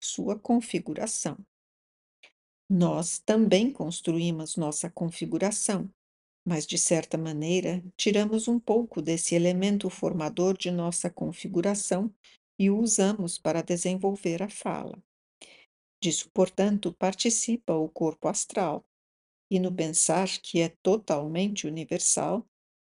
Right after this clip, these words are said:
mas, por sua vez, é especificamente diferenciado em si mesmo, nós desenvolvemos algo que delimitamos de modo a participar aí,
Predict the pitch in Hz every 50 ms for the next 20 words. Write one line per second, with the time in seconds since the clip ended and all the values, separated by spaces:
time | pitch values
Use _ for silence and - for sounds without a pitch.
0 | _ - 165 160 156 160 190 - - - - - 170 156 - - - 175 165 165
1 | 160 170 165 156 147 147 - - 147 147 147 - - 160 156 - - - - 233
2 | 233 - - 170 - 180 165 160 156 151 156 170 - 165 165 - - 233 - -
3 | 175 170 170 175 175 170 - - 170 160 180 196 190 - - 170 170 170 - -
4 | 196 190 190 180 170 165 170 196 - - 233 220 233 _ _ _ _ _ _ _
5 | _ _ - - 185 180 175 165 165 180 - - 208 202 208 - 185 175 170 170
6 | 165 160 170 165 156 156 175 190 190 - 185 170 196 196 220 - - 226 - -
7 | - 175 175 202 220 226 226 220 196 185 190 190 - - 160 151 156 202 208 202
8 | 202 - - 175 170 165 160 147 147 151 - - 185 190 - - 180 - 185 185
9 | 185 - - 220 220 214 - 247 - - - 160 147 - - - _ - 190 190
10 | 202 220 214 240 -